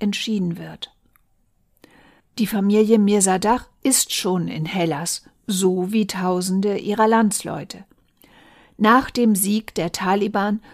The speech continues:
wurde vor einem Massenexodus aus Afghanistan gewarnt, in Richtung Europa, vor allem nach Griechenland.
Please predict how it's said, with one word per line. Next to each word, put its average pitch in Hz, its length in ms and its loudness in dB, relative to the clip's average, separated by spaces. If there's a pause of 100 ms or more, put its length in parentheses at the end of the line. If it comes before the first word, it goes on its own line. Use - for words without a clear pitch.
(160)
wurde 233 420 6
vor - 240 -4
einem 180 340 0
Massenexodus 214 1300 0
aus 196 200 0
Afghanistan 180 800 -2
gewarnt, 180 600 0 (440)
in 214 160 6
Richtung 196 400 2
Europa, 226 720 2 (240)
vor - 340 -4
allem 185 380 0
nach 202 260 -2
Griechenland. 180 800 -2